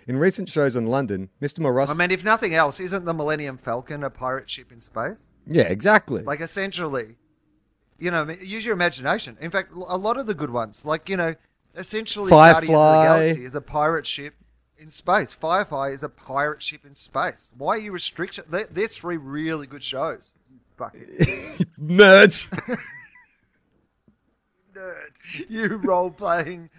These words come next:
Speaker 2: robot-building, improv-loving nerd.
Speaker 1: In recent shows in London, Mister Morosky also used the system to feed a performer lines through a headset.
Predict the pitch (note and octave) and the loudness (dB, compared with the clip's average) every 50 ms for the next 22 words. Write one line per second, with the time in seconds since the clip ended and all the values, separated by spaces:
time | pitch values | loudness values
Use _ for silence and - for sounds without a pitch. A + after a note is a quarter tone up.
0 | D#3+ - D3+ D#3+ E3+ F3 F3+ E3 E3 E3 D#3+ D3+ C#3 E3+ E3+ E3 E3 D#3+ D#3+ D#3 | -14 -4 2 8 8 8 8 8 6 6 4 4 0 2 4 4 4 4 4 0
1 | D3+ D#3 F#3+ F3+ E3 D3+ E3+ E3+ E3 E3 D3+ C#3 D#3 D#3+ D#3+ D#3+ D#3 D3+ E3+ E3+ | -2 -4 -10 -12 -10 -8 -4 -2 -2 -2 -2 -4 -4 -2 -2 -2 -2 -4 -8 -12
2 | E3 D#3+ D#3+ D#3+ E3 D#3+ D#3 D3 B2+ A#2 - G#3 F3 _ _ _ _ _ _ - | -10 -10 -6 -2 -2 -2 -2 -2 -6 -8 -12 -20 -20 _ _ _ _ _ _ -4
3 | G3+ G3+ - - - - - - - F3 - - - G3 G3 G3+ G3+ A3 A#3+ - | -4 -4 -6 -14 -18 -20 -20 -20 -20 -20 -12 -4 0 2 4 6 8 6 6 6
4 | - G#3 G#3 - F#3 F3 F3 D#3 D#3 D#3 D3+ D3+ D#3 D3+ C3 C3+ C3 A#2+ B2 B2+ | 2 -2 0 4 4 6 6 4 2 0 2 2 2 2 2 0 0 0 -2 -8
5 | - - - D#3+ E3 D#3+ - - E3 D#3 C#3+ C3+ C3+ C3 - - C#3 C3+ C3 - | -10 -10 -4 -2 -2 -2 0 0 0 2 4 4 2 2 0 0 -2 -2 -2 -2
6 | B2 C3+ D3 D#3+ D#3 - - D#3 C#3 C#3 C3+ C3+ B2+ E2 B2 B2 B2 A#2 - A#2+ | -2 0 0 0 -2 -2 -4 -2 -2 0 -2 -4 -4 -6 -4 -4 -4 -4 -4 -8
7 | - - B2+ A#2 - - C3 A#2 A2 A2 - - A#2 - - - C#3 C#3 C3+ B2+ | -10 -8 -8 -8 -6 -4 -4 -2 -4 -4 -4 -6 -8 -8 -4 -4 -2 -2 -2 -2
8 | G2+ A2+ - - A#2+ A2+ A2 G#2+ G#2 G2 G2+ A2 A2+ A2 G#2+ G#2 G#2 G2+ F#2+ - | -4 -8 -8 -2 -2 0 2 2 2 2 2 2 4 4 2 2 0 -2 -4 -8
9 | - _ _ _ _ - - A2+ G#2+ G2 F#2+ G#2+ B2+ C#3+ C#3 - - - F#2 D#2+ | -12 _ _ _ _ -12 -8 -6 -4 -4 -4 -4 -4 -4 -4 -4 -6 -8 -8 -8
10 | - | -10